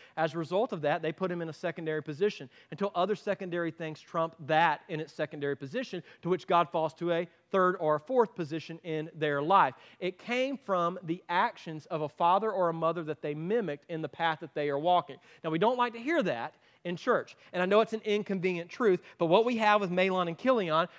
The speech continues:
are kids that followed in the path of their father. Elimelech, "God is my king," walks away from his king,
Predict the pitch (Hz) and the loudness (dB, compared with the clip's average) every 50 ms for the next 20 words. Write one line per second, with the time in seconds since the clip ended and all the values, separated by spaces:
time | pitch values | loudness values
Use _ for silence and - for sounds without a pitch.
0 | - - - 165 - - - 196 202 226 202 175 233 220 - - 180 180 180 185 | -6 0 0 0 0 2 4 6 6 6 4 0 -6 -4 0 2 4 6 6 4
1 | 180 170 170 170 - 170 165 151 151 - 156 165 160 - 185 175 156 135 120 120 | 2 0 -4 -6 -2 -2 -2 -2 -2 -4 -6 -6 -2 2 4 4 4 4 2 -4
2 | - - - - _ _ _ _ - 156 151 - _ - 170 175 185 202 220 208 | -16 -18 -20 -20 _ _ _ _ -18 -16 -16 -6 _ 2 4 6 6 6 6 6
3 | 208 214 247 240 - 165 143 _ _ - _ _ _ _ - 147 175 170 180 180 | 6 6 6 2 -2 -12 -20 _ _ -20 _ _ _ _ 0 6 6 8 8 6
4 | 175 147 160 165 160 - - 226 233 254 262 - _ _ _ - 170 165 170 165 | 4 0 0 -2 -2 0 0 0 0 0 -2 -6 _ _ _ 2 4 4 4 4
5 | - 175 175 196 254 285 - 226 214 202 185 - - 220 226 247 277 | 2 2 4 4 4 4 2 -2 -2 -4 -4 -4 -2 -2 0 -2 -2